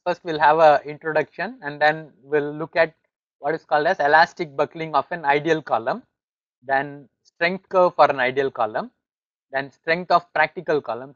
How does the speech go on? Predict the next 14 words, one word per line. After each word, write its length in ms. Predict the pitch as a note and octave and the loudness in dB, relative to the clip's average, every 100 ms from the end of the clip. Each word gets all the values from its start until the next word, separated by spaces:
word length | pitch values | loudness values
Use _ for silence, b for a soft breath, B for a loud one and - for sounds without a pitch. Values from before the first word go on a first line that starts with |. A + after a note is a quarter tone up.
| - | 0
So 100 | E3+ | 2
again, 340 | F3+ A3 A3 _ _ _ _ _ | 2 -2 -6 _ _ _ _ _
this, 500 | E3 G#3+ A3 _ _ - | 0 0 0 _ _ 0
uh, 160 | E3 D#3+ | 2 2
presentation 760 | - E3+ G#3+ G#3 G#3 - G3+ | 0 -2 -2 -2 -4 -2 -4
will 160 | F#3+ E3+ | -2 0
tell 200 | D#3 E3 | -2 -2
you 300 | F#3 D3 F3+ _ _ _ _ | -2 -2 -6 _ _ _ _
why 320 | C#3 D#3 A3 G#3+ | 4 6 4 0
we 120 | G#3 | -4
can't 260 | - G3 F#3+ | 2 2 2
use 180 | G3 | -2
simple 380 | - G3+ F#3+ G#3 | 0 -4 0 0
theory 540 | F3 F#3 E3+ D3+ C#3+ | 0 0 2 0 -2